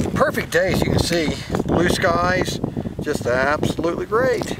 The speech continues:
Okay, gonna swing back around, get one more look at the Boulder Field, and then I am off. Making good time, about four hours up here. Well, I'm just about in the middle of the, uh, ledges. You can see it's, uh, very snow covered, but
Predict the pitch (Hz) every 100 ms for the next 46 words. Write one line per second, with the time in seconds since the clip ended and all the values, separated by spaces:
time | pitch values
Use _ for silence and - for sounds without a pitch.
0 | - 139 160 220 220 208 190 - - -
1 | - - - 147 139 - 180 180 180 165
2 | - 175 185 185 - - - - - -
3 | 196 190 - 165 - 180 175 165 - 175
4 | 170 170 165 - 123 131 131 117 156 127
5 | 104 95 - - 143 113 - - - -
6 | - - - - - - - 175 - 175
7 | 185 190 190 175 165 - - - - _
8 | - - - 131 - 147 135 123 104 104
9 | 104 101 - - - _ _ _ _ _
10 | - - _ _ - - - - - -
11 | _ 190 190 185 143 208 226 214 185 147
12 | 156 165 147 139 123 120 117 110 113 131
13 | 143 110 117 - 127 113 - 151 131 101
14 | - 110 104 104 220 151 - 120 - 120
15 | 147 135 110